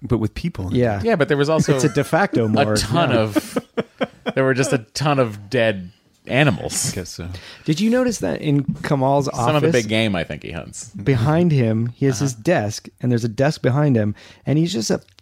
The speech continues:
Speaker 2: picture of himself. That's not like a painted portrait. It's just a photo of him, three quarters, just kinda sitting there like a catalog photo of himself.
Speaker 3: <laughs>
Speaker 2: It's so weird. There's nothing else in the picture. It's just him.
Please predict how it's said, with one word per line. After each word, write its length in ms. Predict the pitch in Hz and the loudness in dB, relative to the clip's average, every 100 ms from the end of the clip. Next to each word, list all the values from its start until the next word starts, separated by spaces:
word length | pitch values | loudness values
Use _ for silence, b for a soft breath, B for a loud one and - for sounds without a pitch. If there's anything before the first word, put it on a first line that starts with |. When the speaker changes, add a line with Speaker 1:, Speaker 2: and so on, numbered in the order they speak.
| _ | _
Speaker 2:
picture 420 | - 226 - 185 | -2 0 0 2
of 80 | 139 | 2
himself. 680 | 127 113 - - 175 113 - B B B B | 2 0 0 0 2 2 -2 B B B B
That's 180 | - 139 | -2 0
not 220 | 208 226 | 0 0
like 180 | 185 160 | 0 0
a 80 | 127 | 0
painted 420 | - 185 175 131 | 0 0 0 0
portrait. 320 | - 185 151 | 0 0 2
It's 100 | 123 | -2
just 100 | 131 | -2
a 60 | 156 | -2
photo 420 | - - 190 202 | -2 0 2 4
of 120 | 135 120 | 2 2
him, 100 | 120 | -2
three 260 | - 202 | -2 -2
quarters, 380 | 180 - 196 165 | 0 0 0 0
just 220 | - 135 | 0 -4
kinda 200 | - 170 | 0 0
sitting 280 | 135 - 175 | 2 0 2
there 100 | 165 | 4
like 140 | 139 127 | 2 2
a 60 | |
catalog 640 | 117 - 175 185 123 110 107 | -2 0 2 4 4 2 2
photo 300 | 120 110 113 | 2 4 4
of 100 | 147 | 4
himself. 640 | 175 139 - 202 165 - - B B | 2 0 0 0 0 -4 -8 B B
Speaker 3:
<laughs> 120 | B | B
Speaker 2:
It's 180 | 151 - | -2 0
so 240 | - 185 | 2 2
weird. 240 | 180 190 170 | 4 2 2
There's 120 | 135 | 2
nothing 340 | 160 196 214 190 | 4 2 2 2
else 200 | 175 180 | 2 0
in 260 | 165 170 | 0 2
the 60 | 170 | 2
picture. 500 | - 170 - 180 180 | 2 -2 0 2 2
It's 160 | 170 - | 2 0
just 220 | 160 - | -2 -2
him. 380 | 139 170 98 | 0 2 0